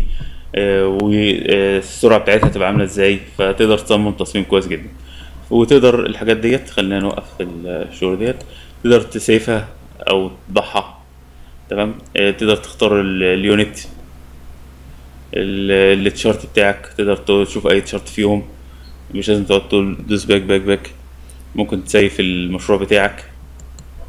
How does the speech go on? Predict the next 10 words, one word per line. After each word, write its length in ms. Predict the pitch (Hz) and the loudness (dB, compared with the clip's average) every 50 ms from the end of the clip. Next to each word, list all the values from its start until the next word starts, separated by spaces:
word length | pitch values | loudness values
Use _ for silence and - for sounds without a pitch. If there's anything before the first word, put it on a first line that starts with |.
| - - - - - - - - - - - - - - - - - - - - - - - - - | -18 -18 -20 -20 -20 -20 -20 -20 -20 -20 -20 -20 -20 -20 -20 -20 -20 -20 -20 -20 -20 -20 -20 -18 -14
تحمل 380 | 104 - 110 107 104 101 101 | -4 0 2 2 4 4 2
الملف 600 | 98 95 92 92 90 92 95 98 101 - - - 107 | 2 0 0 -2 0 0 2 2 2 0 -2 -2 0
ال-، 400 | 92 82 90 92 87 87 90 92 | 0 0 0 -2 -4 -4 -2 2
دوت 300 | 98 98 98 95 - - | 4 4 4 2 -2 -8
تسيفه، 480 | - - 98 92 95 185 - 110 113 - - - - - - - - - - - - - - - - - - - - - - - - - - - - - - - - - - - - - - - - - - - - - - - - - - - - - - - - | -6 -2 0 0 0 0 -2 -4 -8 -8 -10 -18 -18 -18 -20 -20 -20 -20 -20 -20 -20 -20 -18 -18 -18 -18 -18 -16 -18 -18 -18 -20 -20 -20 -20 -18 -18 -16 -16 -16 -16 -16 -18 -18 -18 -18 -18 -16 -14 -12 -12 -12 -12 -12 -14 -16 -16 -16 -16 -16 -16 -18 -14 -6 -2
ممكن 340 | 117 117 113 - 113 - - | -2 0 2 0 -2 0 4
تعمل 420 | 120 110 104 101 107 110 113 110 | 4 4 6 4 4 2 2 2
له 140 | 110 95 90 | 4 4 4
أداة 260 | 98 104 104 101 - | 4 4 2 2 2
للطباعة 1120 | 101 95 101 104 - - 101 95 92 95 95 92 - 110 98 101 98 98 110 - - - | 2 2 2 2 2 2 0 0 0 -2 -4 -4 -2 0 2 2 4 2 0 -2 -6 -14